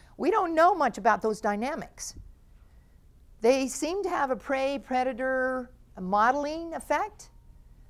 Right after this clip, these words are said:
um, that you might use in larger animals, but no one's really understands what happens when the host starts to bloom, then what happens to these viruses as they start to replicate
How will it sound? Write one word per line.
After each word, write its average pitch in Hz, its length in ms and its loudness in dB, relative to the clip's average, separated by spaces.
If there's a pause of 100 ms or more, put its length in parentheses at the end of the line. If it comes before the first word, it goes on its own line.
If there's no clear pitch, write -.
(140)
um, 220 540 -2
that - 200 -2
you 254 80 -4
might 247 240 0
use 262 380 -2
in 214 160 -2
larger 226 340 2
animals, 302 640 -6 (520)
but 240 260 4
no 294 140 0
one's 440 240 -4
really 294 500 -2
understands 214 920 -4
what 226 160 -2
happens 220 560 -6
when 196 180 -6
the 185 80 -4
host 226 420 0
starts 202 340 -4
to 185 80 -14
bloom, 175 460 -6 (360)
then 196 180 0
what 208 160 -2
happens 196 360 -6
to 185 100 -8
these 170 200 -10
viruses 185 720 -4 (380)
as 160 160 -8
they 208 160 4
start - 360 -4
to 185 80 -12
replicate 175 580 -6